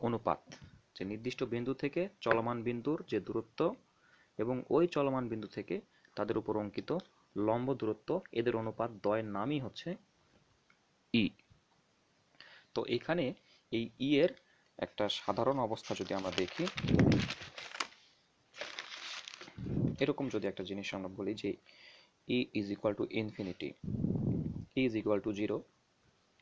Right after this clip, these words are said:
is equal to one, is greater than one, is less than one। আর আমরা জানি যে E মানে হচ্ছে sp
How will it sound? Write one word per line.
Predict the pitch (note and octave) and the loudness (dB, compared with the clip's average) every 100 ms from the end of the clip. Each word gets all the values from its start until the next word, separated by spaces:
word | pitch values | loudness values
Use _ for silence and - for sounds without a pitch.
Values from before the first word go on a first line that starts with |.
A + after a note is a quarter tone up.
| _ _ _ _ - | _ _ _ _ 0
is | A#2+ G#2 | 0 2
equal | G2 G#2 | 0 -2
to | G#2 | -2
one, | F#2 G2 D#3+ - - _ - - - _ - | -2 -2 -4 -12 -20 _ -20 -20 -20 _ -4
is | A#2 A2 F#2 | 2 2 0
greater | F#2 F2+ G2 | -2 0 -2
than | F#2+ A#2 | -2 -2
one, | A#2+ C#3+ - - - _ _ - | -2 -6 -8 -18 -20 _ _ -6
is | - B2 D#3+ - - - | 0 0 0 -6 -14 -10
less | G2+ F#2+ F#2+ F2 | -4 0 0 -2
than | - | -6
one। | - D2 - - - - - - - - - - - _ - | -8 -10 -16 -14 -12 -10 -8 -6 -6 -8 -14 -20 -20 _ 0
আর | G#2 | 0
আমরা | B2 | 2
জানি | A#2+ C#3 A#2+ F3+ - _ _ _ | 0 0 0 -4 -10 _ _ _
যে | G2+ G#2 - - | -2 -2 -2 0
E | C#3 D#3+ | 2 2
মানে | B2+ B2 B2+ | 0 0 -2
হচ্ছে | B2 F#2 - D3+ A#3 _ - - - - - - - - - - | -2 -4 -2 -4 -4 _ -12 -8 -8 -8 -10 -12 -12 -16 -4 4
sp | B2 - - - | 4 4 -4 2